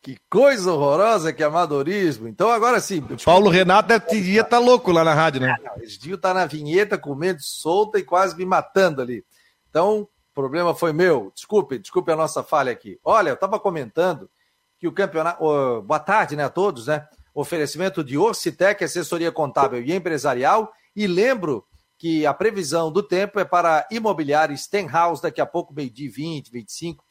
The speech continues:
Speaker 1: O Ronaldo Coutinho estará aqui. Ontem, rodada do Campeonato Catarinense, viu, meus amigos?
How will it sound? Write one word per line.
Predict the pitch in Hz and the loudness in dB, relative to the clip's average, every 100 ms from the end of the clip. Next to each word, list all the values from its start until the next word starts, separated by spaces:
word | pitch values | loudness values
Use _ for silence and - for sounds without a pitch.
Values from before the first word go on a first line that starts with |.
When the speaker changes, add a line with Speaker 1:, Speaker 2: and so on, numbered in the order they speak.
| _ _ _ - | _ _ _ -8
Speaker 1:
O | 151 | -2
Ronaldo | 165 156 156 | 2 0 0
Coutinho | 156 143 156 | -4 -4 -6
estará | - 147 143 | -2 0 0
aqui. | - 117 123 | -2 -12 0
Ontem, | 233 269 240 | 0 2 -2
rodada | 165 180 139 240 214 | -2 0 2 2 2
do | 170 | -2
Campeonato | 185 165 160 202 208 | -4 -4 0 0 0
Catarinense, | 180 170 156 165 208 - | -2 -2 -4 -2 -4 -4
viu, | 170 214 | -2 0
meus | 180 | 0
amigos? | 165 156 127 - - | -2 -4 -8 -10 -20